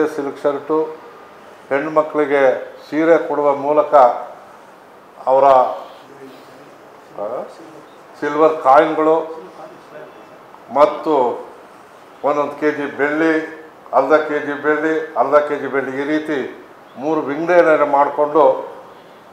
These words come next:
ಉದಾಹರಣೆಗೆ ಇವತ್ತು ಹೊಸಪೇಟೆ ನಗರ ಸದಸ್ಯರ ಸಂಖ್ಯೆ ಚುನಾಯಿತರ ಮೂವತ್ತೈದು ಪ್ಲಸ್ ನಾಮನಿರ್ದೇಶನ ಐದು, ಒಟ್ಟು ನಲವತ್ತು ಜನ ಸದಸ್ಯರಿಗೆ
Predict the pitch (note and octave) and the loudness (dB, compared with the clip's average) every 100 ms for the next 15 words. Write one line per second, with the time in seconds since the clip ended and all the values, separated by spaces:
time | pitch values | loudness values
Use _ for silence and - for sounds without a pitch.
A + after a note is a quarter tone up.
0 | - - D#3 E3 E3 D#3 D#3 D#3 D3+ - | -20 0 4 6 4 2 0 0 -6 -10
1 | - - - - B2 C3 F#3 F3+ F3+ F3 | -16 -20 -18 -2 0 0 0 0 4 4
2 | C#3+ E3 E3 D#3+ D#3 D#3 D#3 D3 D3 D3 | 4 2 0 0 -2 -2 -2 -2 -2 -6
3 | D3 D#3+ C#3 C3 - - - - - - | -6 -2 0 0 -4 -16 -20 -20 -20 -20
4 | - - - D3+ E3 E3 E3 D#3 D3 C#3+ | -20 -16 -6 4 6 6 4 4 4 2
5 | C3 D3+ D#3 D3 D3 D#3 E3 D#3 C#3+ - | 2 4 4 2 0 0 -2 -2 -4 -4
6 | - C#3+ B2+ B2+ - A2 C3 D3+ D3 C3+ | -4 2 2 2 -6 0 2 2 0 -2
7 | C3+ C3+ C#3+ C3 C3 C3 A#2+ - - - | -2 -2 0 2 2 0 -6 -8 -14 -20
8 | - - - - - - C#3 D#3+ E3+ C#3 | -20 -20 -20 -20 -18 -2 0 2 0 0
9 | C3 D#3+ F3 E3+ E3 D#3 D#3 D3 B2 - | 2 4 4 2 -2 2 6 6 6 -2
10 | - - - - - - - C#3 C#3+ F3 | -12 -20 -20 -20 -20 -20 -8 -2 2 2
11 | E3+ D#3+ D#3+ | 2 -4 0